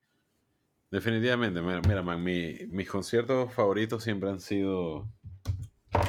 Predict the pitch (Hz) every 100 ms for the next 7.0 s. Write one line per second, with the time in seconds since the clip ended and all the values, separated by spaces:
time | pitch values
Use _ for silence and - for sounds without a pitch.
0 | 90 - 92 - - - - - - _
1 | _ 95 90 90 104 113 110 101 101 95
2 | 92 98 98 - 107 101 - - - 80
3 | 82 - 80 90 95 98 95 95 87 -
4 | _ _ _ _ - - 95 80 110 107
5 | 107 107 98 82 95 98 87 82 87 90
6 | 87 90 82 85 80 - 90 87 98